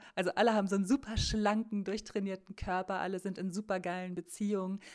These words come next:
machen Reisen zu den exotischsten und coolsten Orten auf dieser Erde und essen dabei tolle, leckere, vegane Gerichte, die nachhaltig produziert und regional angebaut worden sind. Natürlich. Und ganz nebenbei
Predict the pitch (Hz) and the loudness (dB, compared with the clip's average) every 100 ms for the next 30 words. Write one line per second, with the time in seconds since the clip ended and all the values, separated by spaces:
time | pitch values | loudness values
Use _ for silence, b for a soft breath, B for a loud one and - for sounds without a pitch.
0 | B 165 170 196 180 165 190 170 165 190 | B -8 -6 -6 -6 -6 -8 -8 -8 -6
1 | 196 - - - - - 220 - - 202 | -6 -6 -10 -10 -8 -6 -8 -8 -6 -4
2 | 190 190 - - 359 359 - 208 202 208 | -4 -8 -10 -6 -6 -6 -4 0 0 0
3 | 285 - - 202 180 170 - - 285 349 | -4 -4 -4 -2 -2 -4 -6 -4 0 0
4 | - 214 208 240 240 180 - 247 240 294 | 0 -2 -2 -4 -2 -2 -2 0 -2 -4
5 | 262 233 202 196 190 175 165 - - 269 | -4 -2 0 0 0 0 -2 -10 -6 -2
6 | 269 214 180 208 240 - 196 180 185 170 | 0 -2 -2 -2 -4 -4 -2 0 0 0
7 | 175 165 202 269 208 175 170 214 196 180 | -2 -2 -2 -2 -2 -2 -2 -2 -2 -4
8 | B B - 254 262 330 254 226 220 196 | B B -2 2 2 2 0 0 0 -4
9 | - 196 185 - 240 220 208 214 220 262 | -2 -2 0 -2 -2 -2 -2 -2 -2 0
10 | 233 208 202 196 226 185 165 - 165 160 | 0 0 0 0 0 0 -4 -2 -4 -4
11 | 165 165 160 - 160 - 165 156 - B | -6 -8 -8 -12 -12 -8 -8 -8 -12 B
12 | B - 277 285 262 214 220 208 196 | B -4 -2 -2 0 0 2 4 4